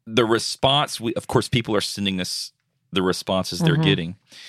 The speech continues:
Speaker 1: Uh, I also got a call from, uh, one of our state senators today who's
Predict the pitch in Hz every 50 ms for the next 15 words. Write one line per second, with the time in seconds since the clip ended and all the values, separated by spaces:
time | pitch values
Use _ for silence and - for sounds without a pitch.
0 | - - - _ - - 101 101 - - 117 113 123 135 135 - 135 113 107 110
1 | 95 92 - - 107 95 92 92 92 - - 98 87 87 82 73 - 85 85 87
2 | 90 90 85 85 85 - - - 110 95 - - - 107 98 90 90 85 92 -
3 | - - - 104 92 87 90 95 101 98 87 82 87 - - - -